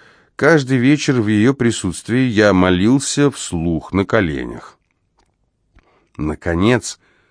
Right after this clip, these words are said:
к моей великой радости, моя любимая присоединилась ко мне и опустилась на колени рядом.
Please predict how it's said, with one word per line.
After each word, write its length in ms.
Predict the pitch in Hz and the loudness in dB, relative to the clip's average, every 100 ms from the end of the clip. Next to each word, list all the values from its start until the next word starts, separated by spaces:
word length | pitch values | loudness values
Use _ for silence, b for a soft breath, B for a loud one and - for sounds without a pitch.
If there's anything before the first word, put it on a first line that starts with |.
| _ _ _ _ _ | _ _ _ _ _
к 100 | - | -8
моей 500 | 87 95 101 123 101 | -2 0 0 0 0
великой 600 | 73 92 107 98 - 78 | 0 -2 0 -2 -4 -2
радости, 760 | 82 131 131 90 - - 65 58 _ _ _ _ _ _ | 0 0 -2 -6 -12 -14 -14 -14 _ _ _ _ _ _
моя 380 | 85 92 101 131 | -2 2 2 2
любимая 580 | 110 82 101 151 151 123 | 2 2 2 2 4 2
присоединилась 1080 | - 110 - 107 95 80 92 110 170 143 - | 0 -2 0 -2 0 2 2 4 4 4 0
ко 160 | 117 | 0
мне 320 | 104 98 82 | 2 2 2
и 20 | 82 | 2
опустилась 680 | 78 85 - - 156 139 - | 0 -4 -6 -2 0 0 -2
на 100 | 110 | -2
колени 440 | 98 107 135 135 | 0 2 2 2
рядом. 500 | 135 131 82 64 60 | 2 0 0 -4 -12